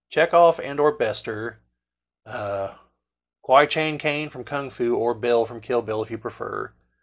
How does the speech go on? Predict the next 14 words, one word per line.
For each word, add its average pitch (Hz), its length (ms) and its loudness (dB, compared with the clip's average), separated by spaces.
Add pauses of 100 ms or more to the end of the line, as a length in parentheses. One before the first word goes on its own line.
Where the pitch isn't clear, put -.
(640)
uh, 52 500 -12 (500)
the 127 80 -8
Beastmaster, 117 1000 -4 (280)
Shaft, 135 720 0 (1120)
Hercules, 107 1040 -2 (800)
and, 107 420 -12
uh, 101 500 -4 (380)
uh, 110 260 -10
there's 104 140 -12
a 113 40 -8
woman 123 220 -2
named 113 220 -8
Bai 127 300 8
Ling 127 600 0